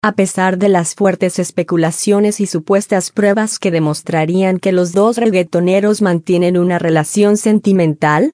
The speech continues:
ninguno de ellos ha comentado y confirmado o desmentido los rumores. Sin embargo, recientemente el cantante de Chimbita habló por primera vez de su supuesto romance durante una entrevista en México.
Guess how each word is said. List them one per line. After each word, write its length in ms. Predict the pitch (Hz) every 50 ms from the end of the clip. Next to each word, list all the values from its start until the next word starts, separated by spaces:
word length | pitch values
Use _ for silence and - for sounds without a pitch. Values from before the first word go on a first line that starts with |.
| _ _ _
ninguno 560 | - 202 196 190 190 185 196 220 226 226 226 208
de 220 | 196 185 185 196
ellos 320 | 208 208 208 190 185 -
ha 160 | 202 196 196 -
comentado 640 | 190 175 165 160 160 151 - 190 190 202 214 233
y 60 | 233
confirmado 840 | 226 233 214 196 175 - 190 180 175 180 175 180 185 202 220 262 247
o 140 | - 233 226
desmentido 680 | 202 196 175 165 170 160 160 151 - - 208 214 208 202
los 260 | 196 190 190 185 190
rumores. 680 | - 196 220 214 208 196 175 151 143 127 127 - - - _ _ _ _ _ _ _ _ _ _ _ _
Sin 260 | - - - 240 220 196
embargo, 600 | 185 175 160 170 160 156 147 147 147 160 208 320 - _ _ _
recientemente 1000 | - - 202 202 190 - - 220 214 220 214 220 208 202 196 196 202 208 - 208
el 160 | 190 175 165
cantante 640 | - 175 165 165 165 - 190 190 185 175 - 175 160
de 320 | 147 160 165 180 254 311 - _ _
Chimbita 680 | - - 196 180 170 180 190 175 - - 180 240 349 381 -
habló 360 | 190 190 185 190 190 190 208 -
por 180 | 233 220 214
primera 500 | - - 180 180 175 180 185 202 226 226
vez 200 | 202 214 247 247
de 80 | 294 262
su 120 | - 214
supuesto 560 | 196 - 165 156 - 196 196 202 - - 208
romance 600 | 202 190 185 180 180 185 185 185 190 - - 208
durante 420 | 185 185 180 185 170 170 - 180 175
una 320 | 175 185 190 202 190 190
entrevista 640 | 190 185 - 185 185 175 175 190 202 196 - - 208
en 140 | 208 214 214
México. 500 | 202 185 170 - 175 156 - 156 139